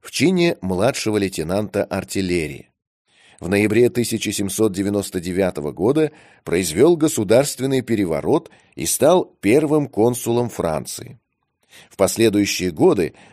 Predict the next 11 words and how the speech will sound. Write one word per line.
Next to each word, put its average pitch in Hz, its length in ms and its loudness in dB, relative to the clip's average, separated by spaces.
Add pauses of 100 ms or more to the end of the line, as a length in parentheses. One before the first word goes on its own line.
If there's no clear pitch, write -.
(100)
провёл 127 520 2
ряд 113 380 2
политических 110 1000 -4
и 107 120 2
административных 92 960 -2
реформ 147 500 0 (460)
и - 120 -4
постепенно 151 600 0
достиг 120 640 -2
диктаторской 101 880 -2
власти. 82 540 -4